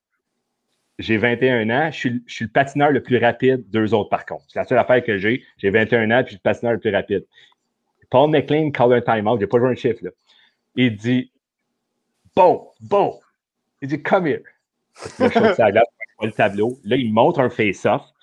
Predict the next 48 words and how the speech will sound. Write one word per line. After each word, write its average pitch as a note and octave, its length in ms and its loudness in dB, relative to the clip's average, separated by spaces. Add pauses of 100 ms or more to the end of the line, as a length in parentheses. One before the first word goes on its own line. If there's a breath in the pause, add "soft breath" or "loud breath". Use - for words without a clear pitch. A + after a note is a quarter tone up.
(220 soft breath)
que, A2+ 120 0
en G#2 160 2
raison A2+ 280 0
que B2 120 -2
je - 40 -4
suis A2+ 80 -10
le - 40 -14
patineur C3 300 -2
le A#2 120 0
plus B2+ 160 -2
rapide, A#2+ 460 0 (800 soft breath)
il A2+ 80 -2
me A2 60 0
montre, A#2+ 200 0
il F#2+ 40 -16
dit, « G2+ 80 -4
Là, C3+ 120 0
on G#2 140 -2
va G#2 100 0
gagner A2 220 0
le C#3+ 60 -6
face-off. D#3+ 500 -2 (720)
Tout E3 100 0
le E3 60 0
monde E3+ 180 -2
va D3 100 0
s'en C#3 100 -4
aller C3+ 100 -2
par B2 180 0
là. D3+ 200 0
Le A2+ 120 -4
défenseur B2+ 580 -2
va - 100 -4
faire - 200 -4
un G#3 80 -6
slap D3+ 280 -2
shot F#3+ 120 -2
sur - 140 -8
le - 40 -8
bord A3 120 4
de B2+ 40 0
la A#2+ 80 4
bande C#3 220 2
qui A#2+ 80 -8
va A2+ 100 4
revenir B2+ 400 0
au A2+ 160 2
centre. » A2+ 320 -6